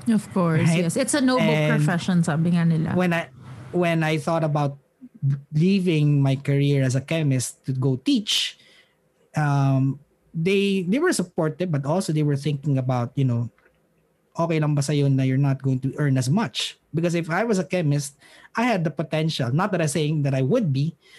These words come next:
Speaker 2: but I had the potential of, you know, doing it elsewhere and making better money.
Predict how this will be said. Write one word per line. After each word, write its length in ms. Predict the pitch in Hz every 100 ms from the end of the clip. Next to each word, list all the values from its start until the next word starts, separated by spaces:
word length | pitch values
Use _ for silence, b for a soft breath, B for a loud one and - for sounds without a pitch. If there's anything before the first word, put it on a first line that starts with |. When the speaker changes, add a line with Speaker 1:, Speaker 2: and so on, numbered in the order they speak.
| B
Speaker 2:
but 100 | 185
I 40 |
had 140 | 220 214
the 80 | -
potential 480 | 185 185 170 180 160
of, 200 | 156 190
you 60 | 156
know, 260 | 139 175 _ b b -
doing 360 | 156 185 196 196
it 140 | 185 -
elsewhere 480 | 175 190 175 139 139
and 260 | 147 143
making 360 | 143 147 160 131
better 280 | 123 143 165
money. 360 | 285 185 110